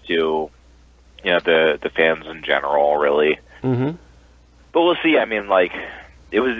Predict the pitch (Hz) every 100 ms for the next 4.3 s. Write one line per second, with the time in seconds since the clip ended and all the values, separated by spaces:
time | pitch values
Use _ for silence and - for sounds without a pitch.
0 | 110 104 104 107 127 113 - 87 90 90
1 | 95 - - 92 101 101 95 113 110 -
2 | 95 95 - 98 95 95 90 87 85 85
3 | - _ - 92 87 87 - 98 - 95
4 | 107 82